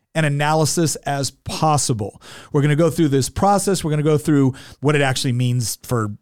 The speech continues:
everything that's gonna go forward now. We're gonna talk about the people that were in favor of this, the people that were against this. There's a lot of harsh rhetoric going around right now.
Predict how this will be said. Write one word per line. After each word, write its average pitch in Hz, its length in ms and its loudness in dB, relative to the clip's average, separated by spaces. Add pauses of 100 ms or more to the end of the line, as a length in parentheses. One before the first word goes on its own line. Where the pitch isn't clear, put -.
everything 147 240 2
that's 135 160 -2
gonna 135 140 0
go 123 100 2
forward 123 360 0
now. 175 420 2 (260)
We're 156 80 0
gonna 156 120 0
talk 175 220 0
about 160 220 0
the 139 80 -2
people 185 300 0
that 156 80 0
were 143 120 0
in 127 60 0
favor 208 340 4
of 190 80 2
this, 196 200 0
the - 60 -4
people 160 300 -2
that 151 80 -2
were 139 160 -2
against 170 380 0
this. 180 160 2
There's 139 180 2
a 139 120 2
lot 170 360 2
of 147 140 -2
harsh 180 320 0
rhetoric 170 340 0
going 156 220 -2
around 160 300 0
right 143 180 0
now. 131 260 2